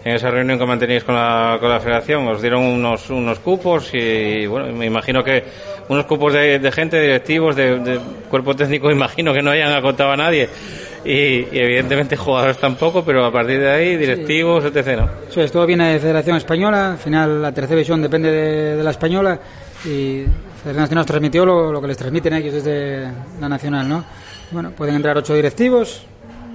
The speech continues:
Speaker 2: más los futbolistas, los futbolistas que estén lesionados o que no estén convocados,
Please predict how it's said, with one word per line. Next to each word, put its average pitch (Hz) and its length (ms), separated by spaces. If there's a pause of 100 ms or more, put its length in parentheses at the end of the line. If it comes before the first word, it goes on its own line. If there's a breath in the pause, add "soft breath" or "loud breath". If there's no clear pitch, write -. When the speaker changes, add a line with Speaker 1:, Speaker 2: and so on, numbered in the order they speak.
(100)
Speaker 2:
más 143 200
los 135 120
futbolistas, 175 640
los 170 140
futbolistas 143 420
que 147 100
estén 147 160
lesionados 160 580
o 147 400
que 139 60
no 147 60
estén 156 180
convocados, 156 500